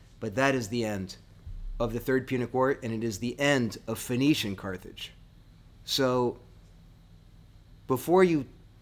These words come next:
tell me how you feel about Aemilianus and his role in all of this, this is what Polybius said about Scipio after the destruction of Carthage, because Polybius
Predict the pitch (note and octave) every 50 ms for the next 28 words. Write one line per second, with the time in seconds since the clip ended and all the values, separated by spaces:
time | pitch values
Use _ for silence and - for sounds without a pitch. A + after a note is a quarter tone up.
0 | - - - - - - E3+ D3+ D3 C3 A#2 G#2 F#2 F#2 A2+ B2 A#2+ A2+ G#2+ -
1 | - B2 A#2 A2 G#2 F#2+ - - - - - - - G#2+ G2+ A2 A2 - - G#2+
2 | A2 G#2+ G#2 G2+ G2 F#2+ F#2 F#2+ F#2+ - - - - - - - - - - -
3 | - - - - - A2+ A#2 A#2+ B2 A2+ G2+ G#2+ B2+ C3+ C#3 C3+ B2+ A2+ - -
4 | G#2 G#2 G2+ G2 G2 G2 F#2 F#2 F#2 - - - - - - - - - - -
5 | - - - - - - - C3 C#3+ F#3+ G3 - G3+ D#3 D3+ E3 D3 - - -
6 | B2+ B2+ C#3+ D3+ B2+ C3 B2 G#2 G2 - - A2+ G#2 G2 F#2+ - - - - -
7 | - - - - G#2+ A#2+ A#2 G#2+ - - - - C#3 C3 - A2 G2+ F#2 F#2 -
8 | - - A#2 A#2 - - A#2 A#2 A2 G2+ G#2+ - - B2+ A#2 - B2+ A#2+ G#2+ -
9 | B2 A#2 A2+ A2 A#2+ A2 - - A#2+ A2+ A2+ A#2+ A#2+ - - - C#3 C3+ C#3+ D#3+
10 | D#3+ C#3+ D#3 D3+ D3+ D3 - -